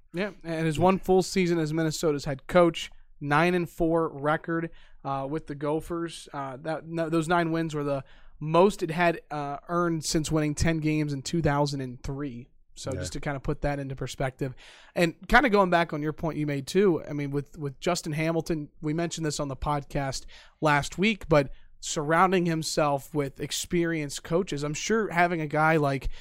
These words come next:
Speaker 1: Tracy Clays can o-, only help him. I mean, not, not just a former defense coordinator, but a, a former head coach on his staff.
Speaker 2: Yeah, and, and I think,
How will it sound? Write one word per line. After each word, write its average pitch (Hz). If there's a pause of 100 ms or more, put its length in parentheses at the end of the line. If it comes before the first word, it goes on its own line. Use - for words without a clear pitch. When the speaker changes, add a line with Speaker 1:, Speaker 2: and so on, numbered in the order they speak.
(200)
Speaker 1:
Tracy 165
Clays 143 (160)
can 151
o-, 165
only 165 (140)
help 196
him. 147
I 143
mean, 151 (140)
not, 185
not 214
just 220
a 175
former 180
defense -
coordinator, 190
but 143 (120)
a, -
a -
former 175
head 175
coach - (420)
on 165
his 143
staff. - (840)
Speaker 2:
Yeah, 131
and, 127
and 131
I 127
think, 143